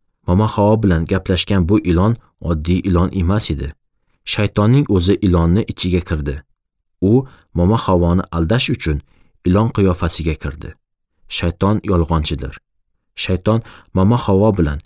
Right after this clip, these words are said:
ilon qiyofasida gaplashganda, u momo Havoga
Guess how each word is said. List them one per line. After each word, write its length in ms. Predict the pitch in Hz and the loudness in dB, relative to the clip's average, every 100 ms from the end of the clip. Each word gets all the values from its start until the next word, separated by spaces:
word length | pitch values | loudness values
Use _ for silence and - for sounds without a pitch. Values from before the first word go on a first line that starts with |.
| _ _ - | _ _ -2
ilon 220 | 101 117 | 2 2
qiyofasida 640 | 110 107 90 90 85 82 | 2 0 2 -2 -2 -2
gaplashganda, 720 | 85 82 80 78 76 73 85 117 - _ _ _ | 0 -2 -4 -4 -4 -2 0 -2 -4 _ _ _
u 120 | 98 110 | 0 2
momo 260 | 95 95 | 2 2
Havoga 560 | 104 90 82 80 98 | 0 0 0 2 0